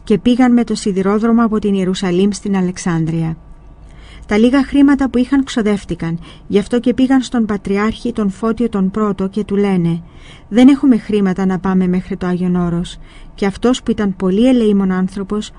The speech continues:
τους έδωσε τα αναγκαία. Μπαίνουν λοιπόν στο καράβι και φτάνουν στην Κωνσταντινούπολη.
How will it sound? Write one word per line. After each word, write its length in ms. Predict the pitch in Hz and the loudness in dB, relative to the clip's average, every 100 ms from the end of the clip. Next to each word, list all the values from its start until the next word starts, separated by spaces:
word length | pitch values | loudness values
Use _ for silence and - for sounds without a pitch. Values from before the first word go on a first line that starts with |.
| - | -10
τους 200 | - 196 | -6 -2
έδωσε 380 | 220 196 190 190 | -2 -2 -2 -4
τα 100 | 180 | -2
αναγκαία. 640 | 175 175 170 170 170 170 170 - - - - - - - - - - - - - | -2 0 0 -2 -2 -4 -8 -20 -20 -20 -20 -20 -20 -20 -20 -20 -20 -20 -14 0
Μπαίνουν 340 | 185 262 311 | 6 8 8
λοιπόν 280 | 277 247 240 | 6 4 0
στο 200 | - 233 | -2 -4
καράβι 400 | 214 208 214 220 | -2 0 0 0
και 140 | 226 | -2
φτάνουν 340 | 214 220 214 214 | -2 0 0 0
στην 200 | - 202 | -2 -4
Κωνσταντινούπολη. 920 | 202 202 190 185 175 175 165 165 | -4 0 2 2 0 -2 -4 -4